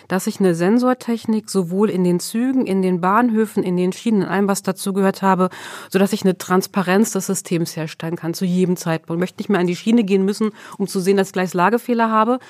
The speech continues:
Den möchte ich per Sensor erkennen. Ob das ein Sensor ist, der in der Schiene drin liegt oder eine drüber fliegende Drohne, das ist mal Geschmackssache. Aber ich möchte eine vollständige Transparenz meines Systems haben. Und ich möchte einen digitalen Zwilling, einen Digital Twin meines Systems haben,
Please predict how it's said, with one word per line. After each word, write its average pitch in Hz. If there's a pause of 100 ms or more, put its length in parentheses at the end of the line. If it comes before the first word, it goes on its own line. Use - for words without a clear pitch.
(140)
Den 190
möchte 202
ich -
per 190
Sensor 185
erkennen. 165 (320)
Ob 202
das 208
ein 202
Sensor 202
ist, 185
der 196
in 175
der 170
Schiene 220
drin 220
liegt 220
oder 180
eine 175
drüber 190
fliegende 175
Drohne, 214 (220)
das 190
ist 196
mal 185
Geschmackssache. 170
Aber 185 (400)
ich -
möchte 240 (440)
eine 190
vollständige 240
Transparenz 190
meines 170
Systems 170
haben. 165 (380)
Und 202
ich 202
möchte 214
einen 180
digitalen 233
Zwilling, 175
einen 175
Digital 240
Twin 202
meines 160
Systems 165
haben, 170